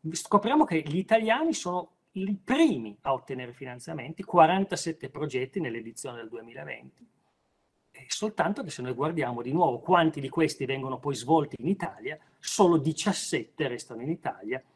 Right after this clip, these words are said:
e i restanti trenta emigrano all'estero o sono già proposti da italiani che stanno all'estero.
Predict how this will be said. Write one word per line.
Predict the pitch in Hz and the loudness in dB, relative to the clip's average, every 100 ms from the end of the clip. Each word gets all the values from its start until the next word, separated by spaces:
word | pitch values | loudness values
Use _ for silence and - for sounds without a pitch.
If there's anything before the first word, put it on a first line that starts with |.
| _ - | _ -4
e | 143 | 0
i | 123 | 0
restanti | 135 - 160 147 123 - _ - | -2 0 0 0 -8 -14 _ -2
trenta | 160 104 104 - 147 - _ _ _ _ | 0 0 -6 -4 -4 -6 _ _ _ _
emigrano | 165 151 107 127 147 180 - - | 4 4 2 -2 -2 -4 -6 -2
all'estero | 151 143 113 - 240 | 0 0 -6 0 2
o | - 151 | 4 2
sono | - 175 151 | 2 2 2
già | 113 220 - | 6 6 6
proposti | 156 - 139 - 127 | -2 -4 -8 -6 -8
da | |
italiani | 113 127 202 117 - 107 127 _ _ _ | -6 -6 -4 -6 -10 -20 -20 _ _ _
che | - - | -14 -12
stanno | - 107 110 - _ - | -8 -10 -10 -16 _ -16
all'estero. | 117 104 104 - - | -16 -16 -20 -20 -20